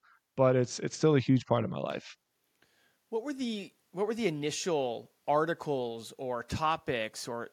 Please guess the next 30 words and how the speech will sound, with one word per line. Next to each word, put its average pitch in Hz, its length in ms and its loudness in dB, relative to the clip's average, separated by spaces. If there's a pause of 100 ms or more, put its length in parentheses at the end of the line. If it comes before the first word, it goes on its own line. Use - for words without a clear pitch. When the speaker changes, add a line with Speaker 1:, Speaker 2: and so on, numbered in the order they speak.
(100)
Speaker 2:
like, 135 180 -6
was 143 140 -4
there, 151 140 -2
wh-, 143 220 -10
what, 202 280 -2 (100)
what - 220 -4
caught - 280 -6
fire 135 460 -4
in 127 160 -12
the 117 80 -10
beginning? 110 500 -14 (460)
What, 135 320 -4
were 147 80 -4
you 147 140 -2
able 175 120 2
to 175 60 2
identify 143 640 0
certain 131 580 -10 (240)
things 151 440 -6
that 120 200 -4
really 131 380 -4
caught 131 360 -4
on? 151 440 -6 (420)
Um, 123 460 -4 (120)
because 165 220 2
a 185 40 0
lot 233 140 -2
of 294 60 -2
people 185 140 2
are, 151 180 4